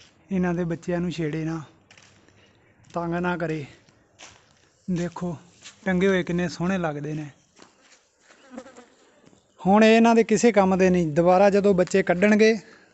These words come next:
ਦੁਬਾਰਾ ਫੇਰ ਨਵੇਂ ਬਣ-, ਇਹਨੂੰ ਲਾਉਣ ਵਾਸਤੇ ਮੈਂ ਲਿਆ ਇੱਕ ਸਰੀਆ।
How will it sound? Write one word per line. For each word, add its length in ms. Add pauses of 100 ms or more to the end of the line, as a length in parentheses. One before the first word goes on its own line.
(580)
ਦੁਬਾਰਾ 380
ਫੇਰ 280
ਨਵੇਂ 260
ਬਣ-, 160 (120)
ਇਹਨੂੰ 260
ਲਾਉਣ 240
ਵਾਸਤੇ 460
ਮੈਂ 220
ਲਿਆ 200
ਇੱਕ 180
ਸਰੀਆ। 480